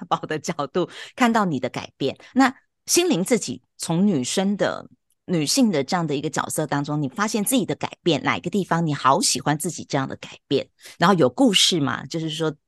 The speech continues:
你们真实的互动的这个，呃，生活案例。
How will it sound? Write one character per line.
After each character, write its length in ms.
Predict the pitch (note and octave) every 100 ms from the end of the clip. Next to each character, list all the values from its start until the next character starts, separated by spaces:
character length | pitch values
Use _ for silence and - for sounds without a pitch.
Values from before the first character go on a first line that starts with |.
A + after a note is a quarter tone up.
| _
你 160 | - D3
们 180 | C3+ C#3
真 180 | F3+ F#3+
实 160 | - C3+
的 100 | C#3
互 200 | F3 D3
动 240 | C#3 G#2+
的 280 | E2 A#1 D2
这 100 | -
个， 240 | G2+ D#2+ - - - -
呃， 180 | - -
生 180 | C3+ G3+
活 120 | F3+
案 280 | - C#3 B2+
例。 220 | C#3 -